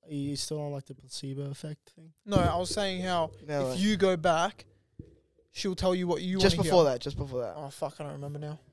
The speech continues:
Speaker 2: Maybe she would remember. You know, 'cause she's
Speaker 3: Fuck.
Speaker 2: a psychic and all.
Speaker 1: Yeah, I, I have poor memory according to my birth chart.
Speaker 3: Bro, oh my God.
Speaker 1: Yeah, I got the arrow of poor memory and the arrow of inactivity.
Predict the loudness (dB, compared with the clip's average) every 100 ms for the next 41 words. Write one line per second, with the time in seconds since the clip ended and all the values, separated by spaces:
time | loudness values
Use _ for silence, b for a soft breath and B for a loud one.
0 | _ _ _ -20 _ -2 -2 -2 -4 -2
1 | -4 -4 -6 -6 -8 -10 -20 _ _ _
2 | _ _ _ _ _ -6 -4 -2 0 0
3 | 0 -2 0 0 -2 -6 -6 -6 -6 -10
4 | -20 _ _ _ _ _ -4 -2 0 2
5 | 0 0 2 2 2 6 6 6 0 -2
6 | -6 -8 -12 -8 -6 -6 -10 -10 -10 -12
7 | -12 -12 -16 -16 -20 _ _ _ -20 -20
8 | _ _ -20 -20 _ _ _ _ b b
9 | 2 4 6 6 6 4 2 2 2 4
10 | 4 4 2 4 6 4 4 2 6 8
11 | 6 2 -4 -2 0 -2 -4 -6 -6 -8
12 | -8 -6 -4 -2 -2 -2 -6 -10 -14 -16
13 | -14 -14 -12 -10 -10 -12